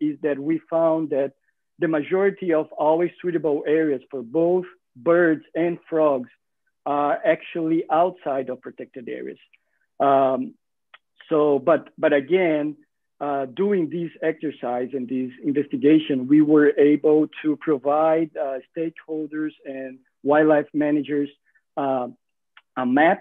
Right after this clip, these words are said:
so they can, we can see where we can create new, new protected areas or maybe expand our, the existing protected areas. And, um, more recently, we start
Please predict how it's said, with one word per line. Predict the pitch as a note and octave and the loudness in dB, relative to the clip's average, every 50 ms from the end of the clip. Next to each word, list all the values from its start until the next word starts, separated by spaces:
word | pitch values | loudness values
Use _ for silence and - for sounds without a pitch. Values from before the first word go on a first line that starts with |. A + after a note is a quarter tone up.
| - - | -4 -4
so | E3+ D3+ | -4 0
they | C#3+ C#3+ C#3+ | 0 0 -2
can, | C#3+ - D#3+ D#3 D#3 D3 C#3+ - _ _ _ _ _ _ - | -2 -2 0 0 0 -2 -4 -8 _ _ _ _ _ _ -6
we | D#3 D3+ E3+ D#3+ | -2 0 0 0
can | D#3+ - E3+ D#3+ D#3 D#3 - - | 0 0 -2 -2 -2 -4 -6 -4
see | F3 E3+ E3+ E3 E3 D#3 D3+ - _ _ _ _ _ _ | -2 0 2 2 2 0 -2 -6 _ _ _ _ _ _
where | D#3+ D3+ E3 E3+ E3+ F3 F3 E3+ | -4 -2 0 2 4 4 2 2
we | D#3+ D#3 E3+ E3+ D#3+ | 0 0 -2 -4 -4
can | - - E3 D#3+ D#3 D#3 D3+ D3 D3 C#3+ C#3+ D3 - | -6 -6 -4 -2 -2 -2 -2 -2 -2 -4 -4 -6 -8
create | - - D#3+ D3+ E3 F3+ F#3+ F#3 - | -8 -6 0 2 4 4 4 2 -2
new, | F3 F3+ F#3 F#3+ F#3+ F3+ - - F3+ - - | -4 -2 0 0 -2 -2 -4 -8 -10 -10 -10
new | C#3+ D3+ D#3 D#3+ F3+ F#3+ | -6 -2 0 0 0 0
protected | F3+ F#3 F3 - - D#3+ - - D3+ B2+ C#3 | -2 -4 -4 -4 -6 -6 -6 -6 -6 -2 0
areas | D#3 F3 F#3 F#3 F3+ F3+ F3+ F3+ _ - | 0 2 2 2 2 0 0 -2 _ -6
or | C#3 C#3 C#3 C#3 C#3 C#3 C3+ C3+ - - _ _ _ _ | -4 -2 -2 0 -2 -2 -2 -4 -6 -10 _ _ _ _
maybe | C#3+ C#3+ C#3+ D3 D3 D3+ - | -2 -2 0 0 0 0 -2
expand | D3+ C#3 - - _ _ - E3+ E3 E3 D#3+ D#3+ D#3 D#3 - - _ - _ | -4 -6 -8 -12 _ _ 2 4 4 4 4 2 0 -2 -4 -12 _ -10 _
our, | - C3+ C3 C3 B2+ B2+ B2+ A#2+ B2 B2+ - - _ _ _ _ _ _ _ | -2 0 0 0 0 0 -2 -4 -6 -8 -12 -16 _ _ _ _ _ _ _
the | - B2+ C#3+ | -8 -6 -6
existing | B2+ - _ - D#3+ D3+ - D#3+ C#3+ | -6 -4 _ -2 -2 -2 -2 -4 -4
protected | C#3+ C#3+ B2+ - C3 B2 - - A2+ A2 | -4 -6 -6 -6 -8 -6 -6 -6 -6 -4
areas. | B2+ A#2+ A#2+ B2 C#3 - - - _ _ _ _ _ _ _ _ _ _ _ _ _ _ _ _ _ _ _ _ _ _ _ _ _ _ | -4 -6 -6 -8 -10 -12 -14 -20 _ _ _ _ _ _ _ _ _ _ _ _ _ _ _ _ _ _ _ _ _ _ _ _ _ _
And, | - F3 E3+ E3+ E3 E3 E3 E3 D#3+ D#3+ F3+ - _ - | 2 4 6 6 6 6 4 2 0 -4 -8 -14 _ -2
um, | E3+ D#3 D3 C#3+ C#3+ C#3 C#3 C#3 C3+ C3 C3 C3 B2+ B2+ B2+ B2+ _ _ _ _ _ | 0 0 2 2 0 0 0 -2 -2 -4 -6 -8 -10 -12 -14 -16 _ _ _ _ _
more | - D3 D#3+ F3 F#3+ F#3 | -12 -6 -4 -2 -2 -2
recently, | E3+ D#3+ G#3+ A#3+ A#3 - G3+ G3+ - F#3 F3+ F#3+ F#3+ G3 - | -2 -2 -4 -4 -4 -6 -8 -8 -6 -6 -6 -6 -6 -8 -8
we | F3 D#3 E3+ E3+ E3+ D#3+ - | -6 -4 -2 -2 -2 -4 -4
start | - E3 E3 E3 E3 E3+ D#3 | -4 -2 0 0 0 -2 -4